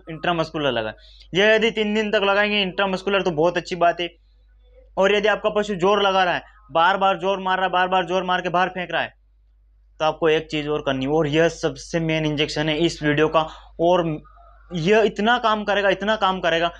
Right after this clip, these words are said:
कि आपका पशु का जो बच्चेदानी जो उल्टी होकर बाहर निकल रही थी या जो पशु बार बार बाहर फेंक रहा था, वह छोटी सी हो जाएगी।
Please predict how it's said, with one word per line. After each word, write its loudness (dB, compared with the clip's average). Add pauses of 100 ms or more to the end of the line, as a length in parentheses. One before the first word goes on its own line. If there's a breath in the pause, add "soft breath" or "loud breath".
(400 loud breath)
कि 2
आपका 4 (120)
पशु -2
का 2
जो 0 (560)
बच्चेदानी 0
जो 4
उल्टी 2
होकर 2
बाहर 2
निकल -2
रही 0
थी -4
या 2
जो -4 (100)
पशु -2
बार 2
बार 0
बाहर 0
फेंक -10
रहा -2
था, -20
वह 2
छोटी -2
सी -4
हो 2
जाएगी। 0